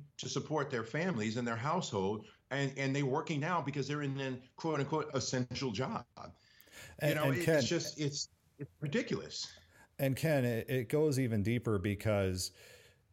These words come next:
Speaker 2: you know, again, as you're talking about, I, I'm thinking about families of, of mine who live in motels, hotels, who, you know, again,
Speaker 1: Yep.
Speaker 2: everybody's in the same room. But let's think about this situation too. You, you, t-,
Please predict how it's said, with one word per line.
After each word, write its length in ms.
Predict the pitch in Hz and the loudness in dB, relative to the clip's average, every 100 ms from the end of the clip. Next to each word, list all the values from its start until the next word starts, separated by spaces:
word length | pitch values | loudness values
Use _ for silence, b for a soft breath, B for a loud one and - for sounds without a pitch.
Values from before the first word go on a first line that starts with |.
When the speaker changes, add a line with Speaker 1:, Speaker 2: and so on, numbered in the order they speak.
| _ _ _ - - - | _ _ _ -16 -16 -6
Speaker 2:
you 140 | 127 107 | -2 0
know, 60 | |
again, 460 | 117 123 135 110 110 | 0 2 4 4 2
as 120 | 113 | 2
you're 100 | 127 | 2
talking 260 | 117 123 117 | 4 4 4
about, 240 | 113 107 | 2 2
I, 120 | 113 123 | 2 0
I'm 100 | 131 | 0
thinking 220 | 139 131 | 2 2
about 240 | 120 110 101 | 4 2 2
families 420 | 117 113 107 101 | 2 4 4 2
of, 220 | 104 95 - | 0 -2 -4
of 160 | 92 | 0
mine 280 | 107 110 110 | 2 4 4
who 80 | 104 | 2
live 180 | 107 101 | 2 2
in 140 | 104 | 2
motels, 680 | 104 95 107 90 73 - - | 2 2 2 0 -2 -6 -2
hotels, 600 | 110 92 98 80 - - | -2 0 0 -2 -4 -4
who, 400 | - 107 98 92 - - | -2 0 0 -2 -6 -4
you 120 | 110 | 0
know, 120 | 95 | 2
again, 200 | 101 117 | 2 2
Speaker 1:
Yep. 100 | 101 - | 2 2
Speaker 2:
everybody's 340 | 127 123 113 | 4 4 4
in 80 | 110 | 4
the 60 | 98 | 2
same 340 | - 113 107 | 2 4 4
room. 240 | 110 101 87 | 2 2 0
But 220 | 107 - B B B B | -2 -2 B B B B
let's 140 | 127 - | 0 2
think 140 | 156 | 4
about 240 | 135 110 | 4 4
this 200 | 123 139 | 4 2
situation 640 | - 107 120 104 104 - 101 | 2 2 4 4 4 2 0
too. 300 | - 131 101 98 | 2 2 2 0
You, 120 | 113 | 0
you, 120 | 107 | 0
t-, 120 | 120 | -2